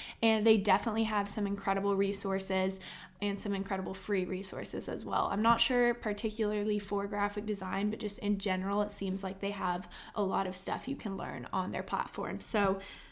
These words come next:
those are kind of my recommendations. Again, I don't think those are great answers, but yeah, I don't know that I'm the right <laughs> person to ask for this because I haven't had to learn graphic design by myself. I've always been taught by somebody else.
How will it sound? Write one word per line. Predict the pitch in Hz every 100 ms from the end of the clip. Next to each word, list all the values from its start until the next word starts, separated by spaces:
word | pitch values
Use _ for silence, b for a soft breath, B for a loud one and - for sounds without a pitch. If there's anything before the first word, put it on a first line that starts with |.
| B _ _ _ -
those | 240 277
are | 311
kind | 302 277 277
of | 269
my | 254 233
recommendations. | 226 226 226 214 202 202 - 208 202
Again, | - 202 202 190
I | 190
don't | 208 214
think | 214 208
those | 208 202
are | 196
great | 196 190
answers, | - 190 190 190 185 190
but | 214 196 190 180 - -
yeah, | - 202 170 - - - -
I | 202
don't | 240 233
know | 220
that | 214 196
I'm | 202
the | 208
right | 214 208 220
<laughs> | 285
person | 285 269
to | 220
ask | 190 208 220
for | 269
this | 269 269
because | 269 233 220
I | 214
haven't | 208 196 190 196
had | 196 185 185
to | 202
learn | 190 185 180 185 B B
graphic | 202 180 - 190
design | 185 185 175
by | 185 175
myself. | 170 185 - -
I've | 226
always | - 180 180 -
been | 170
taught | - - -
by | - -
somebody | - - - -
else. | 82 - -